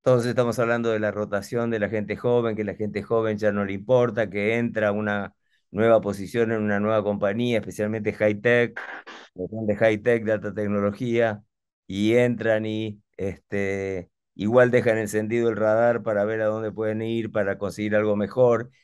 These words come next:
que quién sabe no es por guita, quién sabe es para, eh, poder desarrollarse más, eh, con el desafío de los cambios infernales, de la transformación digital, etcétera.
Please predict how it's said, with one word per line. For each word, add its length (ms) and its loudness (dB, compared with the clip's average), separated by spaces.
que 160 -2
quién 160 2
sabe 280 4
no 80 2
es 80 0
por 200 0
guita, 360 0
quién 160 -4
sabe 180 2
es 80 -2
para, 420 -2
eh, 420 -2
poder 300 6
desarrollarse 880 0
más, 500 -4
eh, 480 -2
con 160 2
el 100 0
desafío 600 0
de 80 -2
los 140 0
cambios 400 -4
infernales, 680 0
de 100 0
la 120 0
transformación 640 -6
digital, 640 2
etcétera. 640 -2